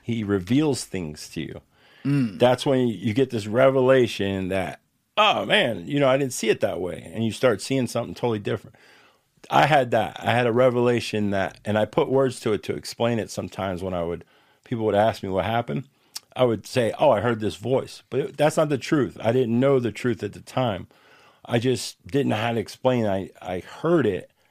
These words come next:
Speaker 1: but it wasn't a voice.
Speaker 2: You saw it. You saw, but you,
Speaker 1: I
Speaker 2: yeah,
Speaker 1: reveal-,
Speaker 2: it's a
Speaker 1: it was
Speaker 2: sense thing.
Speaker 1: revealed to me that everybody's connected. That the, the only thing I suffered from was the illusion of disconnection from others.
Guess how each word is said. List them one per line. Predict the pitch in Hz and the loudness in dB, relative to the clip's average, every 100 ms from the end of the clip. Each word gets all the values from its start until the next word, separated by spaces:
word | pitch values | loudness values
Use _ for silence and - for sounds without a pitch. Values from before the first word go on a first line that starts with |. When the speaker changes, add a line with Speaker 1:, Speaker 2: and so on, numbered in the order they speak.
| _ _ _ _ | _ _ _ _
Speaker 1:
but | 127 110 | -2 0
it | |
wasn't | 110 120 110 | 2 0 0
a | 92 | -4
voice. | 95 113 - - - | -4 -6 -6 -12 -6
Speaker 2:
You | 120 | -6
saw | - 131 123 123 107 | -4 0 2 2 0
it. | 98 - | -4 -8
You | 107 | -6
saw, | 117 123 107 107 | -4 -2 -2 -4
but | 101 - | -6 -10
you, | 107 | -6
Speaker 1:
I | 104 113 | 2 4
Speaker 2:
yeah, | |
Speaker 1:
reveal-, | 127 110 120 135 | 4 2 2 2
Speaker 2:
it's | 131 | 4
a | |
Speaker 1:
it | 123 | 4
was | 127 110 | 4 4
Speaker 2:
sense | |
thing. | 127 | 4
Speaker 1:
revealed | 117 104 160 196 - | 4 4 4 4 2
to | 165 | 0
me | 151 147 113 | 0 0 2
that | 101 85 - | 0 -2 -2
everybody's | 123 139 143 127 123 110 | 0 2 2 2 2 0
connected. | - 110 98 - - 110 _ _ _ _ _ _ - | -4 -4 -4 -8 -20 -20 _ _ _ _ _ _ 2
That | 110 85 | 2 2
the, | - 82 - | -10 -14 -10
the | - 120 | -2 2
only | 135 | 2
thing | 127 135 | 0 0
I | 117 | 0
suffered | 98 - 151 - 110 90 | 0 0 0 0 -4 -4
from | 107 98 | -4 -4
was | 92 85 | -4 -6
the | 82 | -8
illusion | 90 104 92 90 | -4 -4 -4 -8
of | 85 | -8
disconnection | 90 - 95 90 - - | -10 -10 -10 -10 -12 -14
from | 73 | -10
others. | 87 80 - - | -8 -10 -12 -20